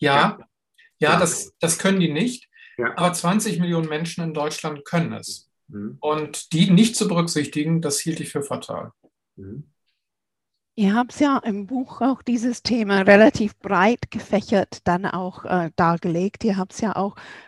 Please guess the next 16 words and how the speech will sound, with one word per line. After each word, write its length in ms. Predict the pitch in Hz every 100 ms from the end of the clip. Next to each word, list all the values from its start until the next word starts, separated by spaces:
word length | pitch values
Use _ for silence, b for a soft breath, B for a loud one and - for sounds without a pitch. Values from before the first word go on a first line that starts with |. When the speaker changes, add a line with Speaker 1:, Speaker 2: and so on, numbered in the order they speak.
| -
Speaker 3:
über 380 | 208 208 208 190
die 160 | 196
Vereinbarkeit 920 | 185 - 214 220 233 233 - 208 -
von 220 | - 214 208
Arbeit 640 | - 202 202 208 196 - -
und 200 | 196 190
Leben 500 | 196 208 190 170 156 _ B B B _
geredet, 480 | 185 170 160 - 190
was, 260 | 208 220 -
also, 180 | 175
m-, 320 | 180 185 - - -
nachdem 440 | 269 170 220 196
ich 120 | 208
das 200 | - 247
gelesen 480 | - 208 214 214 185
hab, 240 | 196 190